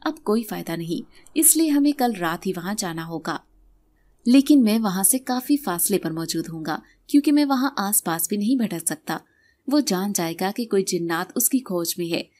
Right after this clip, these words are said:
मैंने उससे कहा कि ठीक है, मैं अकेले ही ये काम कर लूंगी, भले मुझे कुछ भी करना पड़े,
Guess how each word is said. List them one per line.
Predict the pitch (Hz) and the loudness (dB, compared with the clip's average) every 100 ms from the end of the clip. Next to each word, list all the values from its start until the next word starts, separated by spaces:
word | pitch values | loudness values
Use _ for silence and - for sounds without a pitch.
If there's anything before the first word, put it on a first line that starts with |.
| _ _ - | _ _ -2
मैंने | 254 294 320 | 4 4 4
उससे | 240 - 254 | 2 2 2
कहा | 226 190 | -2 -4
कि | 208 220 | -2 -2
ठीक | - 180 - | -2 -4 -2
है, | 170 - _ - | -6 -6 _ -2
मैं | 202 - | 0 0
अकेले | 226 208 196 | 0 2 2
ही | 214 190 | 2 -2
ये | 214 | -4
काम | 190 165 160 | -4 -4 -6
कर | 165 | -6
लूंगी, | 165 160 - - - - - - | -6 -6 -4 -2 -4 -10 -10 2
भले | 254 277 285 | 4 6 6
मुझे | 233 247 | 4 0
कुछ | 240 190 - | 0 -2 -2
भी | 226 | -2
करना | 190 165 170 | -2 -4 -4
पड़े, | 170 170 | -2 -2